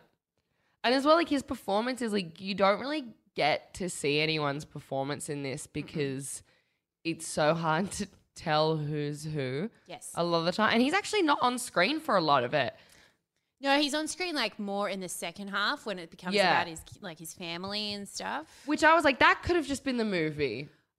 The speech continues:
Speaker 2: Okay, yeah. So storyline-wise, it's so weird. They really don't get into a storyline until about halfway through.
Speaker 1: They spend so long building this world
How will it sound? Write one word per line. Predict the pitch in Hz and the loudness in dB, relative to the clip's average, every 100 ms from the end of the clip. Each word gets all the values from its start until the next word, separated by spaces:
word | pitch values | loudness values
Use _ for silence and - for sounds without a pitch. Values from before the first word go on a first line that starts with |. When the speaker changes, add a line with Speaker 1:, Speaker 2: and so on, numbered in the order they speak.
| _ _ - | _ _ -12
Speaker 2:
Okay, | 240 180 - _ | -8 -8 -12 _
yeah. | 233 208 160 | -4 -4 -4
So | - 247 | -6 -6
storyline-wise, | 233 247 247 302 294 262 226 208 196 190 | -4 -2 0 2 0 -2 -2 -2 -2 -4
it's | 185 | -10
so | - - 220 254 | -8 -4 -4 -4
weird. | 233 220 226 208 | -6 -6 -4 -4
They | 202 | -4
really | 190 214 254 | -4 -4 -4
don't | 240 220 202 160 | -6 -4 -6 -6
get | 190 202 | -8 -8
into | 202 185 - 208 190 | -8 -8 -8 -8 -8
a | 190 | -8
storyline | - 196 180 190 185 180 170 | -8 -6 -6 -6 -8 -10 -10
until | 180 - | -12 -12
about | 180 175 147 | -10 -8 -8
halfway | 170 165 - 165 | -6 -10 -10 -14
through. | 160 - 156 92 180 | -14 -12 -10 -12 -6
Speaker 1:
They | - 240 | 2 4
spend | 285 294 | 4 2
so | - - 190 202 | 0 4 6 6
long | 208 180 170 170 | 6 4 4 0
building | - 160 160 175 170 | 2 4 4 0 -2
this | 160 160 147 | -2 -2 -2
world | 143 139 127 113 135 | 0 2 2 0 -4